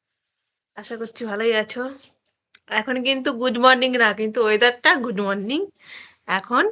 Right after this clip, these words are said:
গুড আফটারনুন, তাই তো? যেহেতু অনেকটাই বেলা হয়ে গেছে, বোঝা যাচ্ছে না। দেখে চোখ মুখগুলো একদম পোড়া পোড়া লাগছে। কি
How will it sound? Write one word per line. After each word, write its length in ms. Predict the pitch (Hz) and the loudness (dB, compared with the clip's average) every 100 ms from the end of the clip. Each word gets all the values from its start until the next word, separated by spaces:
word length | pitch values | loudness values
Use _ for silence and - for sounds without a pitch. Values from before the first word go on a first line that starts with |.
| - _ _ 214 | -4 _ _ -12
গুড 140 | 214 208 | -8 -8
আফটারনুন, 440 | 202 214 190 185 196 | -8 -10 -10 -10 -2
তাই 120 | 302 320 | 0 0
তো? 60 | 196 - - - _ _ - | -2 -4 -20 -20 _ _ -2
যেহেতু 420 | 254 254 247 247 269 | 0 4 2 4 4
অনেকটাই 340 | 247 233 - 240 | 4 2 0 2
বেলা 160 | 240 285 | 4 8
হয়ে 120 | 247 247 | 8 6
গেছে, 140 | 262 277 | 2 0
বোঝা 160 | 220 233 | 4 4
যাচ্ছে 240 | 233 233 247 233 | 4 0 0 0
না। 60 | - - - - - - 202 | -2 -8 -18 -16 -16 -12 0
দেখে 240 | 220 220 240 233 _ - | 0 2 -2 -2 _ -4
চোখ 180 | 233 220 226 | -4 -4 -8
মুখগুলো 280 | 214 202 214 277 | -12 -10 -6 -4
একদম 180 | 220 254 - | -4 -6 -8
পোড়া 200 | 214 226 | -10 -8
পোড়া 200 | 226 247 320 330 - 311 | -4 -2 0 -2 -2 -4
লাগছে। 400 | 302 320 - 311 320 440 440 - - - _ _ _ | -6 -8 0 0 0 -4 -8 -12 -14 -14 _ _ _
কি 80 | _ | _